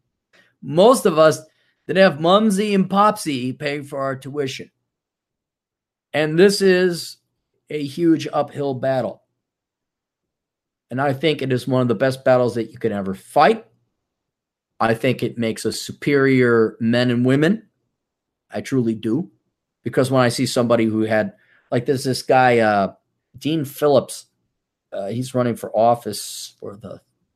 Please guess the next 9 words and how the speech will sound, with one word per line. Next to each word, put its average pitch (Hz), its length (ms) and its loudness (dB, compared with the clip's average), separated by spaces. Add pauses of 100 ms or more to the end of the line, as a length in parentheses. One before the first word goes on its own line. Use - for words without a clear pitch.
(220)
fourth 220 320 -2
district, 311 460 -10
third 156 220 -2
district, 240 440 -6
somebody, 120 300 -10
you 90 100 -12
know, 85 240 -18
in 101 80 -20
there. 101 140 -20